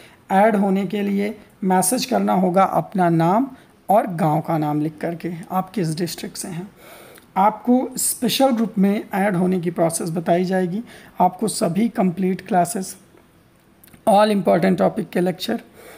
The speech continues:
महत्वपूर्ण नोट्स, प्रैक्टिस सेट, सब कुछ बना करके प्रोवाइड करवाया जाएगा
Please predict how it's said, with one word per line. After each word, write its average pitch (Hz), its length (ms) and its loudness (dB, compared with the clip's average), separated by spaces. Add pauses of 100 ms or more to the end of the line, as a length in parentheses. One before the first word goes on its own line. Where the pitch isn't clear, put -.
(160)
महत्वपूर्ण 196 680 2
नोट्स, 190 360 0 (480)
प्रैक्टिस 196 580 -4
सेट, 196 240 -6 (220)
सब - 360 0
कुछ 254 200 -6
बना 180 260 2
करके 170 360 -4 (420)
प्रोवाइड 190 360 2
करवाया 175 360 2
जाएगा 170 320 4